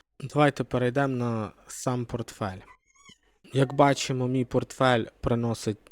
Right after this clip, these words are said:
вісім і сім відсотка на весь портфель. У мене набрано три позиції. Це є Aptos, Avax і зеро. Давайте перейдемо в графіку, де я безпосередньо розкажу, де я буду фіксувати позиції і що я буду з ними робити.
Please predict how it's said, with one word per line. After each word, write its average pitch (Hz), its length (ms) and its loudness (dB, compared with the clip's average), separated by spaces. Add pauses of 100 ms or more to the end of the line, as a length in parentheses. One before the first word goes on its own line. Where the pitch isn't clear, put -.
(260)
вісім 127 360 -2
і 120 40 -4
сім 127 260 -6
відсотка 120 760 0
на 113 400 -8
весь 117 220 -6
портфель. 151 520 -2
У 143 40 0
мене 120 220 -4
набрано 113 440 -6
три 113 180 -6
позиції. 117 540 -6
Це 107 180 -12
є 107 100 -10 (120)
Aptos, 113 480 -8
Avax 120 360 -8 (260)
і 131 80 -2
зеро. 113 520 0 (120)
Давайте 123 420 0 (260)
перейдемо 120 440 0
в 143 40 0
графіку, 156 500 0
де 113 160 -4
я 110 140 -2
безпосередньо 113 800 -6
розкажу, 120 360 -6
де 117 160 0
я 117 100 0
буду 113 240 -6
фіксувати 123 680 -4
позиції 151 640 -2
і - 40 -8
що - 200 -2
я 127 160 4
буду 120 220 0
з 110 60 -4
ними 110 260 -2
робити. 101 460 -4